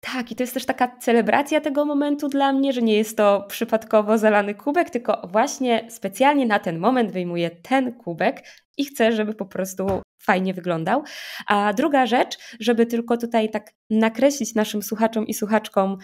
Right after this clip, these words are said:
e, kontekstu, bo Olek, wspominany kilkanaście razy, jest twoim partnerem życiowym, mężem w sumie już od, od wakacji, prawda? W wakacje, e, braliście ślub.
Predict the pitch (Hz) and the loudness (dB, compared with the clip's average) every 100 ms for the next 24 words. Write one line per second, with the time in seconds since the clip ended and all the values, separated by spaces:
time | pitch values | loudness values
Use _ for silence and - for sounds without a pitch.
0 | - - - 196 190 185 214 233 403 - | -16 -20 -10 -4 -2 0 -2 0 -2 0
1 | 208 214 - - 214 202 202 - _ _ | -2 -2 -4 0 4 4 2 -6 _ _
2 | _ 226 220 202 - - 220 220 214 214 | _ 4 4 2 -2 -2 0 2 0 0
3 | 233 233 214 220 - 208 196 202 262 262 | -2 0 -2 -2 -2 0 0 2 0 -2
4 | - 277 330 - 285 294 285 330 339 403 | -6 -4 -4 0 2 2 0 -2 2 2
5 | 302 254 240 226 214 226 254 202 180 156 | 2 0 -2 -2 2 4 4 2 0 -2
6 | 156 - 156 156 190 277 - 190 185 - | -4 -6 -2 -2 -2 -4 -2 -2 -2 -4
7 | 202 196 - 190 277 320 233 185 175 175 | -2 -2 -4 -4 -2 -2 -4 -6 -8 0
8 | 254 359 294 254 226 175 170 170 190 175 | 0 0 -2 -4 -2 -2 -2 -4 -6 -6
9 | 185 190 190 202 190 190 | -4 -4 -4 -10 -6 -8